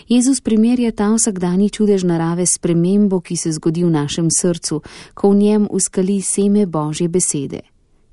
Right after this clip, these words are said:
Pri krstu prejmemo največji možni dar, Božje kraljestvo v obliki semena.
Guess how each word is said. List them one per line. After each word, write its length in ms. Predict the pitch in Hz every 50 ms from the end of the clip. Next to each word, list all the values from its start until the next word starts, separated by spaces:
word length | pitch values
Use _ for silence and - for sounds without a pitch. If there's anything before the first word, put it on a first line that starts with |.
| _ -
Pri 100 | 165 156
krstu 580 | - - 175 170 175 - - - - 233 226
prejmemo 680 | 214 - - 175 170 180 185 190 190 190 185 180 175 - -
največji 600 | 214 220 226 233 220 214 220 214 - - 240 220
možni 440 | 208 208 214 214 208 202 220 226
dar, 300 | 190 170 156 143 139 147 - _ - - - - _ _
Božje 480 | 185 175 185 185 190 190 185 196 196 190
kraljestvo 640 | - - 196 190 180 165 147 143 - - 151 147 143
v 80 | 147
obliki 420 | 156 156 156 175 185 180 - - 175
semena. 520 | - - 185 175 165 151 151 - 76 -